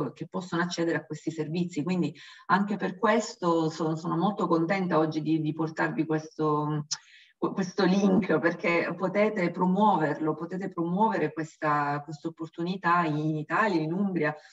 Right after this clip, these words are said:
perché cerchiamo ancora questi, questi, queste mentors per il programma.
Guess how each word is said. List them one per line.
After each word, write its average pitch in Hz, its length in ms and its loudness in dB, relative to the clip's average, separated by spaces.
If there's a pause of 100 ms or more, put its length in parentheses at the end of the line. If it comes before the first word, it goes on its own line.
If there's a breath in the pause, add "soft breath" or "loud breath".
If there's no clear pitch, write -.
(220 loud breath)
perché 180 240 -6
cerchiamo 202 440 -2
ancora 170 460 -2
questi, 147 460 -6
questi, 160 280 -10 (140)
queste 180 380 -6
mentors 147 680 -6
per - 120 -8
il 165 120 -8
programma. - 580 -8